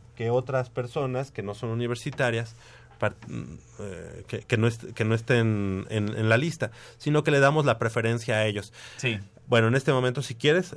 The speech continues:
Speaker 1: lo, lo, lo abrimos para personas que no sean universitarias y que le vayan a los Pumas, porque también, aunque no tengan número de cuenta, son univer-, son Pumas. Así que llámenos también.
Speaker 2: Pumas, más no universitarios.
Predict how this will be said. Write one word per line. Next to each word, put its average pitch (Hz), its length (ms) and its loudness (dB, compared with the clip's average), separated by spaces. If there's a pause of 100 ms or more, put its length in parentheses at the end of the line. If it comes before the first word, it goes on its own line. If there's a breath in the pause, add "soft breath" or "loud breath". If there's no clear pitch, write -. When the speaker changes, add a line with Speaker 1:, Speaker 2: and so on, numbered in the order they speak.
Speaker 1:
lo, 104 380 0
lo, 87 600 0 (140)
lo 104 160 6
abrimos 131 400 4
para 90 400 -2
personas 113 460 -2
que 107 100 -6
no 101 160 -2
sean 104 180 -6
universitarias 123 840 -2 (400 soft breath)
y 107 80 -2
que 98 140 0
le 101 140 4
vayan 104 220 4
a 101 100 0
los 113 120 -2
Pumas, 233 260 0
porque 143 200 -2
también, 139 480 0
aunque 117 220 -4
no 120 120 0
tengan 123 240 0
número 123 220 0
de 95 80 -2
cuenta, 131 260 -4
son 120 160 -2 (100)
univer-, 95 220 -4
son 113 200 -2
Pumas. 98 380 -6
Así 117 160 -8
que 120 120 -4
llámenos 135 360 2
también. 95 260 -6 (120)
Speaker 2:
Pumas, 143 540 -4
más 98 200 -8
no 107 100 -6
universitarios. 95 840 -8